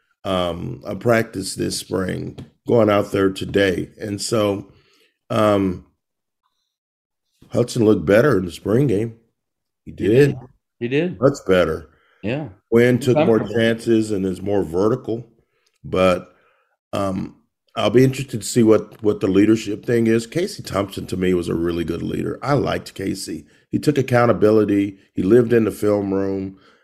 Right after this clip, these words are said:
Speaker 1: and, and, and he wanted it. So the, I think these guys are a little bit more low-key guys. And,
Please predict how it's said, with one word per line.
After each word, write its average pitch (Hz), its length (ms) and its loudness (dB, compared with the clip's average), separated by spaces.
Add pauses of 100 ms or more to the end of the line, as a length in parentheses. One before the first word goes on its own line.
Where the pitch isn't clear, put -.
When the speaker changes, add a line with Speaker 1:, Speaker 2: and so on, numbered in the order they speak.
(140)
Speaker 1:
and, 95 300 -4
and, 95 240 -6
and 101 200 -8
he 98 120 -6
wanted 95 540 2
it. 78 260 -12
So 98 480 -4 (580)
the, 123 300 4
I 151 120 -2
think 123 240 -2
these 143 240 4
guys 113 280 0
are 92 60 -2
a 90 40 -2
little 110 140 4
bit 98 260 0
more 95 320 -2
low-key 95 640 -4
guys. 101 720 0
And, 98 320 -12